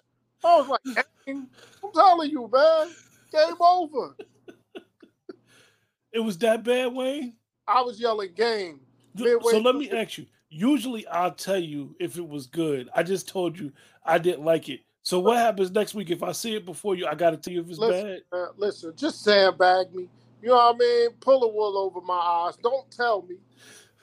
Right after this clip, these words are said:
Speaker 1: But this next week, I may see before you see. I don't know. I'm gonna be at the Battle of the Beach.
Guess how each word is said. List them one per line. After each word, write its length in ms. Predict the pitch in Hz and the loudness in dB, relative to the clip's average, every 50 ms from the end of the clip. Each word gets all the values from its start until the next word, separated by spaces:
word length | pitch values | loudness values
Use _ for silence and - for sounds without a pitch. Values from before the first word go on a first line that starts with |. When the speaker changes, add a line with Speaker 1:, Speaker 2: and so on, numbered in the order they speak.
| _ _ _ _ _ | _ _ _ _ _
Speaker 1:
But 180 | 208 233 233 240 | 2 2 2 2
this 240 | 262 285 269 269 254 | 0 -6 -6 -2 0
next 240 | 285 285 269 - | 0 0 0 -2
week, 200 | 247 254 254 233 247 | -6 -12 -6 -2 0
I 80 | 233 240 247 | 0 0 0
may 160 | 240 233 226 | 0 -4 -4
see 280 | 220 - - 247 233 | -4 -8 -14 -14 -12
before 420 | 214 190 208 208 - 240 233 220 202 | -6 -6 -6 -4 -2 0 2 2 2
you 220 | 208 226 226 208 | 0 -6 -16 -16
see. 240 | - - - 165 156 | -14 -10 -8 -6 -4
I 200 | - - 277 302 | 0 4 4 4
don't 220 | 262 208 170 151 | 4 4 2 -2
know. 280 | 151 156 165 175 185 196 202 | -4 -2 0 0 0 0 -2
I'm 80 | 214 240 226 | -4 -6 -6
gonna 40 | |
be 120 | 226 247 240 | -2 2 2
at 100 | 233 233 | 2 2
the 80 | 233 214 | 2 0
Battle 360 | - 247 226 220 214 214 208 | 2 4 4 4 4 2 -2
of 60 | 208 | -4
the 60 | 202 | -6
Beach. 420 | 175 - - 233 202 151 - - | -8 -12 -18 -20 -20 -20 -20 -20